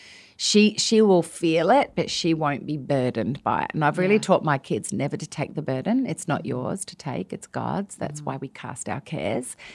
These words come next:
Speaker 1: and we throw it all over to him and we go, "You're the boss, you're the one who fixes. My job's to pray
Speaker 2: Mm-hmm.
Speaker 1: and keep believing with
Speaker 2: Mm-hmm.
Speaker 1: faith and not confess negative, but always confess that which is the word."
Speaker 2: Yeah.
Speaker 1: And, um, whatever the result, though,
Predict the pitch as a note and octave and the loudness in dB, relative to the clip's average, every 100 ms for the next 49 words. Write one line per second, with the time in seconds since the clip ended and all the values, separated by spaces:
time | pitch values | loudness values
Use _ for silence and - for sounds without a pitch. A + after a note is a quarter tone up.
0 | - - C#3+ - E3 C#3 - - F#3+ G3+ | -12 -4 -4 -2 2 2 2 6 6 8
1 | F#3 F3 E3+ C#3+ E3+ B3 C#4+ - - - | 4 2 0 0 0 0 -4 -14 -20 -8
2 | D3+ D#3 D3 C#3 C#3 D3+ D3+ D3 C#3 G3 | -2 -2 0 -2 2 2 2 2 0 0
3 | - D#3 D#3 D3 C#3+ C#3+ D3 - - D#3+ | 2 2 2 0 -2 -4 -6 -8 -6 -6
4 | F3 - - D3+ D3 C#3 - - E3+ - | -4 -8 -4 -4 -2 -4 -6 -10 -14 -2
5 | E3+ C#3 F#3 C#4 D#3+ D3+ D3+ D3 D3 C3 | 2 2 2 -2 -6 -12 -12 -4 -4 -4
6 | - D#3+ - C3+ A#2 - B2+ A#2+ D#3+ D3+ | -2 -4 -2 -4 -4 -6 -6 -6 -8 -4
7 | B2+ C3 D3 D3+ D3+ D3 - D#3 C3+ - | -4 -4 -8 -6 -2 -2 -2 -10 -10 -10
8 | - C3 - - - _ _ - C3 A2 | -8 -6 -8 -10 -12 _ _ -6 -4 -2
9 | A2 G2+ - - - - D3 D3+ D3+ - | -4 -6 -8 -6 -8 -2 0 2 -2 -6
10 | - D3+ - C#3 - - C#3+ - - - | -12 -12 -4 -4 -4 -6 -4 -6 -8 -8
11 | F2+ - _ - E3 D3+ D3+ D#3 B3 B3+ | -10 -12 _ -2 0 4 6 6 6 4
12 | - - D#3 D#3+ D#3 E3 D#3 D3+ D3 - | 0 -10 -14 -10 2 6 6 4 0 -4
13 | - D3 C#3+ D3+ - E3 D#3 D3 D3+ D3+ | 0 2 2 -2 -4 0 0 0 -2 -2
14 | D3+ D3+ C#3 - D#3 G3 B3+ | 0 0 0 0 -2 0 -2